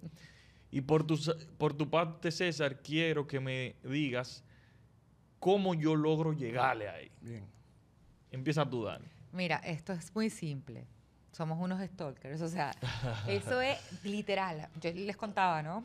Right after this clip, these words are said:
Speaker 2: Ujú.
Speaker 3: Me tocó abrir países en Latinoamérica, comercialmente hablando,
Speaker 2: Ujú.
Speaker 3: y era, bueno, queremos...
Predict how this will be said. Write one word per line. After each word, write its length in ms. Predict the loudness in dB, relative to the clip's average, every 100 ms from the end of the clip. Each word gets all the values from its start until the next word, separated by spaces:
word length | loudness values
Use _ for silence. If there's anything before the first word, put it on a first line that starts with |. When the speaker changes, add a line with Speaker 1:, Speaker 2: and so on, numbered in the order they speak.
| -6
Speaker 2:
Ujú. 160 | -2 0
Speaker 3:
Me 140 | 0 0
tocó 180 | 2 2
abrir 300 | 2 2 2
países 500 | 2 2 -6 -10 -10 -8
en 100 | -4
Latinoamérica, 760 | -2 -2 -4 -2 -4 -2 -2 -4 -20 _ _ -20 -20 -20 -6
comercialmente 600 | -2 -2 -2 -4 -2 0
hablando, 520 | 4 4 4 2 -2 -4
Speaker 2:
Ujú. 240 | -8 -4 -6 -8 -6
Speaker 3:
y 100 | 2
era, 160 | 6 6
bueno, 340 | 6 4 2
queremos... 500 | 2 2 2 -2 -6